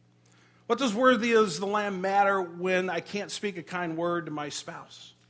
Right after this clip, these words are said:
or I get a really bad report from my doctor? It's a nice Easter thought, but is it insignificant? Or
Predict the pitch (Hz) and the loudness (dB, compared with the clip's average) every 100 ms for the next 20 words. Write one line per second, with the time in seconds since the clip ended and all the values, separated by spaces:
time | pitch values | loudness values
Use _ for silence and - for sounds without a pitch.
0 | _ _ _ _ - 147 160 160 151 170 | _ _ _ _ -6 -2 0 0 0 0
1 | 175 139 160 160 165 139 135 - 185 131 | -2 0 -2 0 -2 -4 -6 -4 -2 -2
2 | - 147 135 127 120 127 127 - - _ | -8 -10 -8 -8 -6 -6 -8 -14 -20 _
3 | _ _ _ _ _ _ _ _ _ _ | _ _ _ _ _ _ _ _ _ _
4 | _ _ - - 180 190 190 220 208 - | _ _ -20 -10 -4 2 4 4 4 -2
5 | - 202 208 - 196 175 - - - 156 | -4 -4 -2 -2 -2 -2 -8 -18 -4 0
6 | 156 180 - _ _ _ _ _ _ _ | 0 -2 -10 _ _ _ _ _ _ _
7 | - 202 254 233 233 233 220 240 - 208 | 0 6 6 6 2 2 0 2 2 0
8 | 175 190 - 226 240 - - _ _ _ | 2 -2 -2 -8 -8 -14 -20 _ _ _
9 | _ - - - 254 294 285 285 254 | _ -20 -12 4 8 10 10 8 2